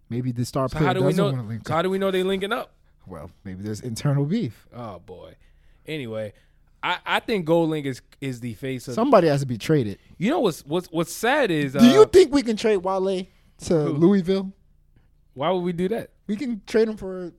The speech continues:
Speaker 2: Bryson
Speaker 1: know,
Speaker 2: Tiller?
Speaker 1: not Bryson. Nah, nah, nah. Bryson Tiller and some.
Speaker 2: You wouldn't
Speaker 1: we,
Speaker 2: want Bryson Tiller?
Speaker 1: We would need draft picks. We would need Wale
Speaker 2: Why would you not want
Speaker 1: draft
Speaker 2: Bry-, Bryson Tiller is a fir-,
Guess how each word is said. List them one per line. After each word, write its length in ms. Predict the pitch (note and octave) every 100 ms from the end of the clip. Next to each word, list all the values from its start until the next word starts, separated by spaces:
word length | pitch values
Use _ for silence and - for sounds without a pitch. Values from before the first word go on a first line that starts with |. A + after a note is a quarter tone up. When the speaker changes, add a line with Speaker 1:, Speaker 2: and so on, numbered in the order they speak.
| -
Speaker 2:
Bryson 300 | D3 D#3 F#3
Speaker 1:
know, 60 |
Speaker 2:
Tiller? 280 | F#3 G#3+ A#3+
Speaker 1:
not 220 | F3 A3+ A3+
Bryson. 300 | F#3 E3 C#3+
Nah, 180 | C3 A2 G2+ G#2+
nah, 260 | G2+ E2 F#2+
nah. 80 | F2+
Bryson 280 | G2+ E3 G3
Tiller 280 | F#3+ F#3+ F3
and 80 | C#3
some. 180 | B2+ A2+ -
Speaker 2:
You 160 | E3+
wouldn't 240 | E4 F#4+ D4
Speaker 1:
we, 40 |
Speaker 2:
want 120 | D4 A#3
Bryson 320 | C4+ - G#3+
Tiller? 320 | - B3 A#4+
Speaker 1:
We 140 | D4+
would 160 | D#4 D4
need 180 | D4 A3
draft 460 | G3+ A#3+ - -
picks. 340 | - D3+ - - - -
We 120 | A3 C4
would 160 | C#4
need 180 | C4 C#4
Wale 640 | G#3 G#3+ A#3 B3 A#3 G#3+
Speaker 2:
Why 100 | F#3+
would 160 | A3 C#4
you 100 | D#4
not 160 | D#4
want 240 | D4+ C#4 G#3+
Speaker 1:
draft 240 | F#3 C4
Speaker 2:
Bry-, 80 | -
Bryson 340 | D3+ E4 G4 C4
Tiller 220 | D4+ C#4
is 80 | F#3+
a 60 |
fir-, 240 | - A3